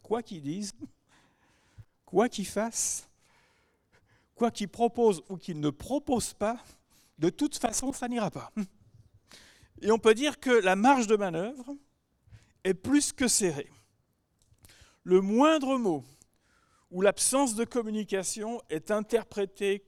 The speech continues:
commenté, pour pas dire systématiquement sali et critiqué. On a également tous nos questionnements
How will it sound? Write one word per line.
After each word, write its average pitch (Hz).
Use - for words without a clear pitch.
commenté, 196
pour 165
pas 175
dire 160
systématiquement 156
sali 170
et 160
critiqué. 135
On 226
a 277
également 240
tous -
nos 208
questionnements 196